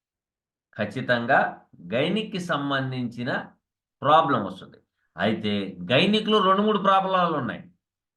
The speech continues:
ఆ రెండు మూడు ప్రాబ్లాన్ని మనం ఏ విధంగా డిఫైన్ చేయాలి అంటే బాగా గమనించాలి మీరు. అగ్నితత్వ రాశి, భూతత్వ రాశి కనుక, అగ్నితత్వ రాశి ఉంటే లోపల పొక్కులు ఉంటాయి,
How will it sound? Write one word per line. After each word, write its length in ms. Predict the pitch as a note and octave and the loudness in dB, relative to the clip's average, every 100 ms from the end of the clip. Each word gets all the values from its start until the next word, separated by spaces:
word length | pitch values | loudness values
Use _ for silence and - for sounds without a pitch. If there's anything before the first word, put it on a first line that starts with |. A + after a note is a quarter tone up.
| _ _ | _ _
ఆ 80 | C3 D3+ | 0 0
రెండు 360 | E3 G#3 A3 B3 | 2 0 0 -2
మూడు 280 | A#3+ A#3+ A#3 | 0 -2 -2
ప్రాబ్లాన్ని 540 | G#3+ G3+ G3 G3 F#3+ | 2 2 2 0 -2
మనం 200 | G#3+ G3+ D3 | -2 -4 -4
ఏ 120 | D#3+ | -6
విధంగా 320 | F#3+ G3 G3+ | -4 -4 -4
డిఫైన్ 340 | F#3 E3 F3 E3 | -6 -4 -6 -4
చేయాలి 340 | D3 A2+ F2+ - - _ _ _ _ _ _ _ _ _ _ - | -6 -6 -8 -12 -20 _ _ _ _ _ _ _ _ _ _ -14
అంటే 340 | F#2+ G#2 A#2+ C#3+ D#3+ | -8 -6 -2 0 0
బాగా 220 | C3 C3+ | 2 2
గమనించాలి 480 | C3+ D3+ D#3+ D3+ C#3 | 4 2 2 0 0
మీరు. 200 | A2+ F2+ - _ _ _ _ _ _ _ _ _ _ - | -2 -8 -12 _ _ _ _ _ _ _ _ _ _ -2
అగ్నితత్వ 720 | B2 D3 G3 G3 F#3+ F#3+ G3 | 0 0 -2 2 2 4 2
రాశి, 440 | F3 E3+ E3+ E3+ F#3 F3+ G#2 | 6 6 4 0 -6 -6 -6
భూతత్వ 600 | A2+ F3+ F3+ F3+ F#3 F3+ | -4 -2 2 0 0 0
రాశి 320 | E3 D#3+ D#3 | 2 0 0
కనుక, 280 | D3 C3+ C#3+ C3 - A2 | -2 -2 0 0 0 -4
అగ్నితత్వ 640 | B2+ E3 F3+ F#3 F3+ F#3 | -6 -6 -4 -4 -2 -2
రాశి 340 | D3 C#3+ D3 E3+ | 2 2 2 -6
ఉంటే 280 | D#3+ C#3 D3 D#3+ | -8 -6 -6 -4
లోపల 400 | C#3+ D#3 E3 D#3+ | -2 -2 -2 -6
పొక్కులు 360 | - D#3+ F#3 F3 | -8 -10 -4 -2
ఉంటాయి, 260 | C3+ F#2+ | -2 -4